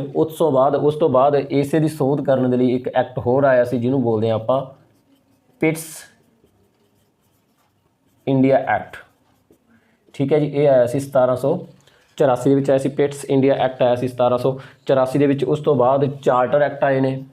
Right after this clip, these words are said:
ਜਿਹੜੇ ਕਿ ਆਪਾਂ ਕੱਲ੍ਹ ਦੇਖੇ ਸੀ, ਚਾਰਟਰ ਐਕਟ ਆਏ ਨੇ। ਚਾਰਟਰ ਐਕਟ,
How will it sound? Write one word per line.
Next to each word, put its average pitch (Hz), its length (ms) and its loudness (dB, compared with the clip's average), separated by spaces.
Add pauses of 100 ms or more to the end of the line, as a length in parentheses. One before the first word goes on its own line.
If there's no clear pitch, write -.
(180)
ਜਿਹੜੇ 127 260 0
ਕਿ 127 120 -2
ਆਪਾਂ 120 220 -2
ਕੱਲ੍ਹ 127 180 0
ਦੇਖੇ 120 240 -2
ਸੀ, 123 160 -4
ਚਾਰਟਰ 120 720 0
ਐਕਟ 120 340 -4
ਆਏ 127 200 2
ਨੇ। 127 180 0
ਚਾਰਟਰ 120 580 0
ਐਕਟ, 127 280 -2